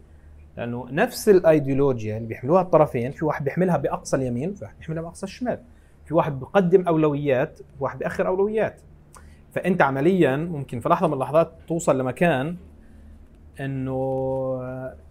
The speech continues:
إنه بدنا، إحنا، إحنا بدنا، بدنا نصدر هويتنا إحنا كحركة.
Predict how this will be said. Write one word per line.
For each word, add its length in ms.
إنه 300
بدنا، 380
إحنا، 240
إحنا 200
بدنا، 380
بدنا 340
نصدر 460
هويتنا 580
إحنا 180
كحركة. 420